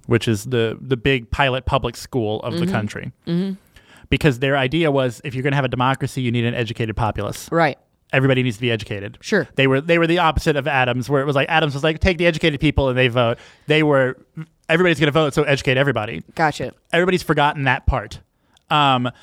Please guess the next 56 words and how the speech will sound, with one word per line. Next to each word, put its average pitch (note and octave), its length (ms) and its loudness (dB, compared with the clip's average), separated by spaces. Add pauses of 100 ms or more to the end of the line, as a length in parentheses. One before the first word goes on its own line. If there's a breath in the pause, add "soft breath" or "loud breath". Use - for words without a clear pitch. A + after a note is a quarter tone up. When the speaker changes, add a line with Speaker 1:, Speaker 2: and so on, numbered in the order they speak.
(160 soft breath)
Speaker 1:
the D#3 160 2
other F3 180 2
problem E3+ 320 2
is, D3 160 2
is, C3+ 160 -6
and, D3 320 -2
and D#3 200 -2
I, E3 200 0
I F3 80 4
didn't F#3+ 160 0
mean F3 160 0
this D3+ 200 -2
entire D3+ 220 0
conversation C#3 460 -2
to A#2+ 40 -6
turn B2+ 220 0
into B2+ 380 0
my, B2+ 260 2
my A#2 140 0
solo B2+ 320 2
show, A2+ 380 0 (420 loud breath)
uh, C#3+ 300 2
but C#3 420 -2 (280 loud breath)
Speaker 2:
That's F#3 160 -6
Speaker 1:
I D#3+ 100 4
Speaker 2:
so E3 80 2
Speaker 1:
also F#3+ 180 2
Speaker 2:
funny G3+ 120 2
Speaker 1:
talk E3+ 140 2
about F#3+ 200 2
Speaker 2:
because, D3 80 -4
Speaker 1:
that D#3 180 2
Speaker 2:
uh, - 20 2
Speaker 1:
in D#3 140 2
the E3 120 2
Speaker 2:
so, G3 120 0
Speaker 1:
solo C3 180 2
show. A2 200 -8
Speaker 2:
uh, F3 400 0
when F3+ 260 -4
Abby F3 240 0
McEnany D3+ 600 -4
did C3+ 460 -4 (140)
my C3+ 340 -4
podcast, C3 680 -6
Speaker 1:
Yeah. B2+ 180 2
Speaker 2:
she F3 260 -2
was, D#3+ 220 -2
like, C#3 240 -2
in E3 120 -2
the D#3 60 -2
middle D3+ 380 0
of F3 220 0
her G3 180 -2
solo G3 320 0
show, G3 440 0